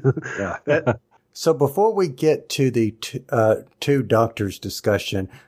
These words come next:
Speaker 3: I wanna go back really quick, and Lee, I'll point this one to you. Jennifer, do you think the character of Jennifer was overkill? Was she needed? Did she serve a purpose? And if so, what?
Speaker 2: Oh, I, I think she's definitely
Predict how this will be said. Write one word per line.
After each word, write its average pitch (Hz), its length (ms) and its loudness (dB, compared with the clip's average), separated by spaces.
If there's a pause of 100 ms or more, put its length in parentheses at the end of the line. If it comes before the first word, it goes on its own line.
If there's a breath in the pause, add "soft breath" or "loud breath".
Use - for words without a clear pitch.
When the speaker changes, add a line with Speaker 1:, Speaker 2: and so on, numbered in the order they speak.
Speaker 3:
I 117 100 0
wanna 190 300 2
go 131 180 0
back 110 340 2
really 120 520 2
quick, 110 440 0
and 104 140 -2
Lee, 123 180 4
I'll 113 160 4
point 120 300 0
this 113 200 -2
one 104 140 -2
to 104 80 -2
you. 101 360 -2
Jennifer, 98 720 0 (440 loud breath)
do 175 100 2
you 175 240 0
think 220 600 -4 (200)
the 131 280 0 (100)
character 151 640 2
of 113 240 0
Jennifer 123 580 2
was 98 360 -4 (100)
overkill? 165 920 0 (320 soft breath)
Was 113 140 2
she 104 320 0
needed? 165 800 0 (260)
Did 117 160 0
she 147 160 2
serve 139 360 0
a 123 80 2
purpose? 135 520 0
And 113 140 2
if 104 100 -4
so, 110 360 2
what? 90 320 -4 (360)
Speaker 2:
Oh, 127 180 0
I, 147 280 2
I - 20 2
think 175 180 2
she's 117 280 0
definitely 135 420 2